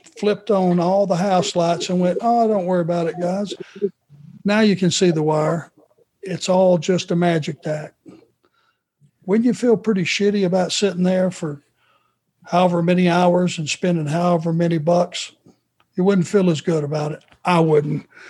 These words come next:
So I was not gonna give away the magic, because I thought it hurt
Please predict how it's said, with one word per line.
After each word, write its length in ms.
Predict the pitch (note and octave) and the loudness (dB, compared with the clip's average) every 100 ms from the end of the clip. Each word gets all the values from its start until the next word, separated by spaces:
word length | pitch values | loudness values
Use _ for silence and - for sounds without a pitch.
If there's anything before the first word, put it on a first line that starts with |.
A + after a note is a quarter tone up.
| - | -20
So 240 | - G3 F3 | -8 -2 0
I 140 | F3+ | 0
was 260 | G3 G3 F3 | 0 0 0
not 260 | F#3 F3+ | 0 0
gonna 220 | F3+ F3 D#3+ | 0 0 0
give 240 | E3+ E3 | 0 0
away 240 | E3 E3+ | 0 0
the 100 | D#3+ | 0
magic, 640 | E3 E3 D#3+ D3+ D#3+ - - _ - | 0 0 -2 -2 -6 -10 -20 _ -10
because 360 | D#3 F3+ D#3+ E3+ | -4 -2 -2 -2
I 120 | D3+ | -4
thought 420 | - F3 F3 E3+ | -2 0 0 -2
it 160 | D3+ D3 | -4 -4
hurt 460 | E3 E3 E3 - | 0 0 -2 -6